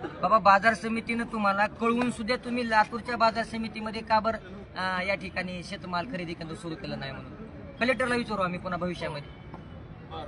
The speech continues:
शेवटी उद्देश काय माहिती आहे का साहेब आमचा, की बाजार समित्या वाचल्या पाहिजेत. अंबाजोगाईच्या सचिवानं मला फोन केला, आमचं बोलणं झालं, कार्यकर्ते तिथे पण बसले.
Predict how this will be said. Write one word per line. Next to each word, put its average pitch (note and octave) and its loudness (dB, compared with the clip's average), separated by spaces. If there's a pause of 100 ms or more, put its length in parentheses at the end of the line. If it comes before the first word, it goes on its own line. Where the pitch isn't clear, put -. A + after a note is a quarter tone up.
(380)
शेवटी A3+ -2
उद्देश A3+ 2
काय G#3 6
माहिती F#3 2
आहे D3+ -2
का D#3 0
साहेब D3 -2
आमचा, C3+ -2 (680)
की G#3 -2
बाजार F#3 2
समित्या G#3+ 0
वाचल्या G#3 2
पाहिजेत. C#3+ -4 (840)
अंबाजोगाईच्या G3+ 2
सचिवानं F3 -2
मला E3+ -4
फोन E3+ -4
केला, A#2 -6 (400)
आमचं E3 -2
बोलणं G3+ 4
झालं, D#3+ 2
कार्यकर्ते F3+ 2
तिथे F#3 -2
पण D#3+ -4
बसले. C3 -8